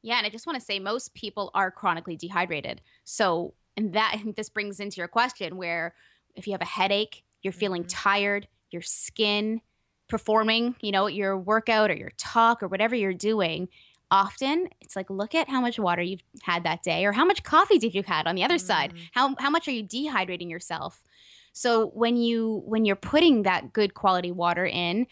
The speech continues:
Speaker 1: or some kind of herbal beverage, or it's an herbal tea or coconut water, something that's hydrating you,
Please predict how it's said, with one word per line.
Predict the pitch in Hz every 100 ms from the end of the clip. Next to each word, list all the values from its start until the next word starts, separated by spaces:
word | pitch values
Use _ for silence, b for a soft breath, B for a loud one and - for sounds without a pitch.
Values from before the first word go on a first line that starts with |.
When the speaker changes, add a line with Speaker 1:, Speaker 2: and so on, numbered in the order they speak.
| B B -
Speaker 1:
or | 196 190
some | - 220
kind | 233 220
of | 185 -
herbal | 202 190 202
beverage, | 180 185 180 190 190 180
or | 160
it's | -
an | 185
herbal | 185 190
tea | - - 208 202
or | 170
coconut | - 214 202 208
water, | 180 180 190
something | 214 226
that's | 214 -
hydrating | 202 208 185 170 170
you, | 170 170